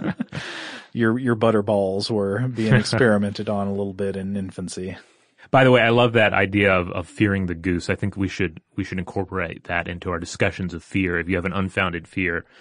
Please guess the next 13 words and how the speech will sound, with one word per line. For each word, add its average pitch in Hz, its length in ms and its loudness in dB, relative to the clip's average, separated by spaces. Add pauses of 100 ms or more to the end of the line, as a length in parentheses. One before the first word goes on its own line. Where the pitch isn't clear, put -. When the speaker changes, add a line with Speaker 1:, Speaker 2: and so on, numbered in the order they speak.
(140)
Speaker 2:
you 92 120 -4
can 90 120 -6
say, 95 160 -2
"Oh, 92 140 0
you 87 140 -4
were 92 60 0
really 101 220 4
fearing 104 320 2
the 82 80 -4
goose 92 300 -2
on 85 120 -4
that 87 200 0
one." 87 180 -14